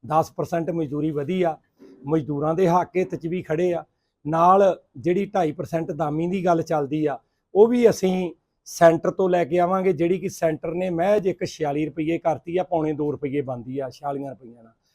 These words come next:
ਚੌਵੀ ਸੌ ਪੱਚੀ ਰੁਪਈਏ ਕਣਕ ਦਾ ਭਾਅ ਸੀ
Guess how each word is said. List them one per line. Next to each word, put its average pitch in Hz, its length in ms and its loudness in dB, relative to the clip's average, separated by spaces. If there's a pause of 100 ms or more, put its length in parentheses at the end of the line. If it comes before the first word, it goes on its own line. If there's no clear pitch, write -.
(240)
ਚੌਵੀ 196 240 2
ਸੌ 190 160 6
ਪੱਚੀ 185 360 -2
ਰੁਪਈਏ 185 340 0
ਕਣਕ 160 300 -2
ਦਾ 180 140 0
ਭਾਅ 185 280 0
ਸੀ 165 220 -2